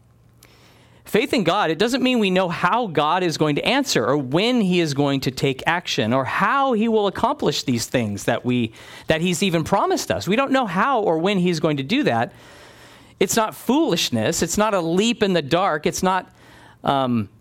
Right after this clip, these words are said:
it, it's actually placing our faith in the God that we know. So faith isn't just an airy-fairy, "Oh, I hope so." It's in knowledge of what God has said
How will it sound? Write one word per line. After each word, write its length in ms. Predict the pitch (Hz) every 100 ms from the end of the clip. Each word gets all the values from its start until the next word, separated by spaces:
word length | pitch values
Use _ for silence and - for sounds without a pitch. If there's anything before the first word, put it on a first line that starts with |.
| -
it, 140 | -
it's 160 | - 220
actually 300 | 208 - 175
placing 420 | - 196 202 180
our 120 | 156
faith 280 | - 190 170
in 140 | 190 180
the 60 |
God 340 | 135 151 185 165
that 120 | -
we 140 | 165
know. 400 | 180 311 104 - - _ _ _ - -
So 180 | 220 208
faith 340 | 151 311 -
isn't 300 | 233 196 185
just 180 | 175 156
an 120 | 156 -
airy-fairy, 1200 | 175 190 160 - - 170 175 165 160 147 139 131 - -
"Oh, 140 | 220
I 120 | 196 175
hope 340 | - 226 -
so." 420 | - 87 80 104 - _ - _
It's 180 | 196 -
in 160 | 226 175
knowledge 380 | 196 302 160
of 80 | 147
what 160 | 156 113
God 280 | 143 175 180
has 200 | 180 -
said 500 | - 147 135 165